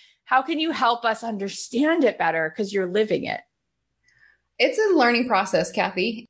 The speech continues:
Speaker 2: I grew up, my grandparents raised me, and my grandparents, they lived in the Depression, and they taught me to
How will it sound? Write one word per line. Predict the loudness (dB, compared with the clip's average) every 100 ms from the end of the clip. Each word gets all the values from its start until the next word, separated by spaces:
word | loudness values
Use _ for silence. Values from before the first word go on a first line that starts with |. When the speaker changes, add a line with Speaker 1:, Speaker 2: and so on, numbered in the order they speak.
| -2
Speaker 2:
I | 2 2
grew | 2 2
up, | 4 6 4 2 -16 -20 _ -4
my | 2 4
grandparents | 4 2 2 2 2
raised | 2 2
me, | -2 -4 -8 _ -4
and | 0 0 0 -2 -2
my | 0 0
grandparents, | 2 2 2 2 4 4 0 -4 -10 -6
they | 0 2
lived | 2 0 0
in | 2
the |
Depression, | 2 0 -2 -2 -6 -8 -10 _ _ _ _ _ -4
and | 0 2 2
they | 0 2 0
taught | 2 0 2
me | 0
to | 0 2 4 6 4 2